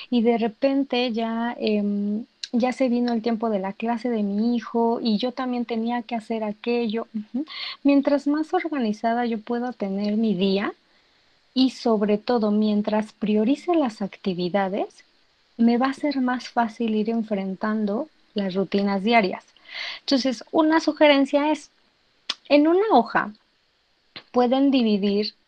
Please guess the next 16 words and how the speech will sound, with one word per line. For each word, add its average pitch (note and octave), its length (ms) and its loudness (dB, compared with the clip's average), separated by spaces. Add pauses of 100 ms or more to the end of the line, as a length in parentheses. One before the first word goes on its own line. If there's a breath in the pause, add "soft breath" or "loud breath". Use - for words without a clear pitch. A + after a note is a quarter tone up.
(220)
eh, G3+ 540 -2
pueden C#4 280 2
dividirla A3 480 2
en A#3+ 140 0
tres C4+ 320 -4 (220)
y C#4 80 0
vamos D#4 340 -4
a D#4 80 -4
poner G#3 540 -4 (100)
actividades B3 920 -4
A, B3+ 200 -2 (280)
actividades G#3+ 840 -2
B C#4+ 240 -2 (100)
y A#3+ 120 -6
actividades F#3+ 680 -4
C. - 160 -20